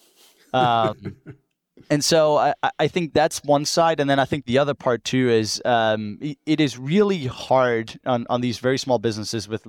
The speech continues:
Speaker 1: very limited data to, like, be a better investor in terms of the business you, you buy. There's just so many external factors that even if you're a hundred percent on your underwrite in, with the data that you have,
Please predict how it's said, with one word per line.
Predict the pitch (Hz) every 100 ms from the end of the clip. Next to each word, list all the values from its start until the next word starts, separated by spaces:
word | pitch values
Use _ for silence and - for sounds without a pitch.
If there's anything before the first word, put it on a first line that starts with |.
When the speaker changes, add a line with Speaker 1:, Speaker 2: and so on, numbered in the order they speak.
| -
Speaker 1:
very | 120 127 127
limited | 117 117 107 95
data | 107 107 98 92 - _ _ _ _ -
to, | 123 113 - -
like, | 113 107 - _ _ _ _ _
be | - 160
a | 160
better | 110 135 135 131
investor | 123 120 120 - 113
in |
terms | 107 - 110
of | 110
the | -
business | 98 113 101 95
you, | 107 95
you | 107
buy. | 95 107 95
There's | 85 123
just | - 139
so | - 151
many | 151 151
external | 139 135 - 120 117
factors | - 107 107 113 104
that | - 101
even | 135 131
if | 120
you're | 117
a | 107
hundred | 120 117
percent | 117 - 113
on | 110
your | 110 113
underwrite | 113 110 110 107 104
in, | 117 107
with | 127 -
the | 117
data | 110 117 113
that | 110
you | 113
have, | 110 110 127 139